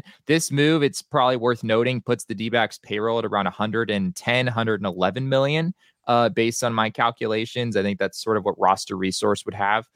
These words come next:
uh, if you throw, if you throw Longoria's four million dollars in there, um, which is higher than it was last year,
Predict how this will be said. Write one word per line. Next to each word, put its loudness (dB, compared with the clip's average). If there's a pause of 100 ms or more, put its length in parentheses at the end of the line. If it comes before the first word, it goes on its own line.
(200)
uh, 2
if -6
you -8
throw, 0
if -10
you -8
throw 2
Longoria's 2
four -2
million 2
dollars 0
in 0
there, 0 (360)
um, 0
which 0
is -2 (120)
higher 2
than 0
it -2
was 0
last -2
year, -4